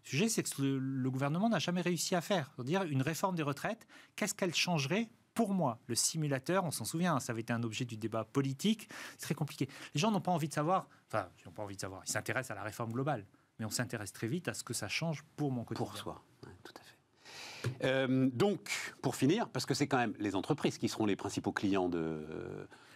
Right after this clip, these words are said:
Speaker 1: Les, nous
Speaker 2: cette
Speaker 1: avons deux
Speaker 2: nouvelle
Speaker 1: types de
Speaker 2: union.
Speaker 1: clients, les entreprises et les acteurs professionnels.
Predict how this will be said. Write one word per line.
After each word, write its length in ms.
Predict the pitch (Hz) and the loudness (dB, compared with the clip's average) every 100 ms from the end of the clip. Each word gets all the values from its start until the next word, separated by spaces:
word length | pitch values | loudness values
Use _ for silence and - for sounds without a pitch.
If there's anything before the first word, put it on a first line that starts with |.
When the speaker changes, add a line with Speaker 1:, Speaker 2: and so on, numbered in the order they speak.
| 139 | 0
Speaker 1:
Les, 200 | 151 175 | 2 4
nous 160 | 165 185 | 2 4
Speaker 2:
cette 180 | 170 | 4
Speaker 1:
avons 80 | 160 | 2
deux 120 | 151 | 4
Speaker 2:
nouvelle 220 | 156 147 151 | 4 4 4
Speaker 1:
types 60 | |
de 60 | 190 | 4
Speaker 2:
union. 120 | 170 | 6
Speaker 1:
clients, 340 | 175 160 226 - - - - | 6 6 0 -6 -20 -14 2
les 200 | 147 165 | 2 4
entreprises 480 | 170 156 - 208 196 | 2 0 2 2 4
et 40 | |
les 200 | 135 127 | 2 2
acteurs 260 | 135 - - | 0 -2 -4
professionnels. 560 | - 139 - 120 98 | -4 -4 0 0 -2